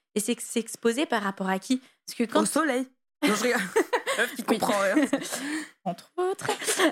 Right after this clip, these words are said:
Speaker 1: Euh, mais aux autres, tu vois, reconstruire ce, ce lien social. Et moi, je trouve que ça, c'est un truc qui me fait vibrer dans ce qu'on fait chez Jab,
Speaker 2: Hmm.
Speaker 1: c'est,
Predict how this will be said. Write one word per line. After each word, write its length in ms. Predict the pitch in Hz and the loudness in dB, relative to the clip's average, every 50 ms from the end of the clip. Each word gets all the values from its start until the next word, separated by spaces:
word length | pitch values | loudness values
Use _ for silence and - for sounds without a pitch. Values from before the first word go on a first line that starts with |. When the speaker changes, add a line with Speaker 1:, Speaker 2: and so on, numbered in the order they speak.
| - - | 2 2
Speaker 1:
Euh, 240 | 214 208 208 214 214 | 0 2 2 2 0
mais 300 | 220 226 240 240 240 233 | 0 0 2 2 4 4
aux 200 | 254 277 269 339 | 2 2 2 2
autres, 260 | 427 494 - - - | 2 2 0 -2 -10
tu 160 | - - 254 | -6 -6 -2
vois, 300 | 220 226 254 330 370 302 | 2 2 2 2 2 0
reconstruire 580 | - 220 269 277 - 302 277 - - - 311 - | 0 0 -2 0 0 0 -2 -2 -2 -4 -4 -4
ce, 240 | - - 233 214 208 - - _ _ - | 0 0 2 2 0 -2 -8 _ _ -8
ce 140 | - - | 0 0
lien 200 | 226 220 214 226 233 | 0 2 2 0 0
social. 360 | - 294 285 - 381 381 311 | 0 0 2 2 2 2 2
Et 60 | 254 | 0
moi, 140 | 214 214 247 | 0 0 -2
je 60 | 247 | -4
trouve 160 | - - - | -6 -16 -12
que 120 | - - 190 | -6 -6 -4
ça, 260 | - - 330 370 370 - - _ _ _ - | -2 0 0 0 0 -4 -12 _ _ _ -14
c'est 180 | - - - 196 | -8 -2 0 0
un 80 | 180 | 0
truc 380 | 180 - - 302 302 - - _ _ _ _ _ _ _ _ _ _ _ _ _ _ _ _ _ _ _ - | -2 -2 -2 -4 -4 -4 -10 _ _ _ _ _ _ _ _ _ _ _ _ _ _ _ _ _ _ _ -2
qui 80 | - 226 | 0 0
me 40 | |
fait 160 | 196 - 311 285 | 2 2 2 2
vibrer 360 | 254 262 233 226 233 262 254 | 2 4 2 2 2 2 0
dans 100 | 226 202 | 0 -2
ce 80 | 185 | -4
qu'on 140 | - 214 196 | -2 -2 -2
fait 140 | - 214 190 | 0 0 -2
chez 140 | - 196 170 | 0 -2 0
Jab, 240 | 165 254 294 202 190 | 2 4 4 4 4
Speaker 2:
Hmm. 180 | 185 180 180 180 | 2 0 0 0
Speaker 1:
c'est, 260 | 247 269 302 311 | 2 2 2 0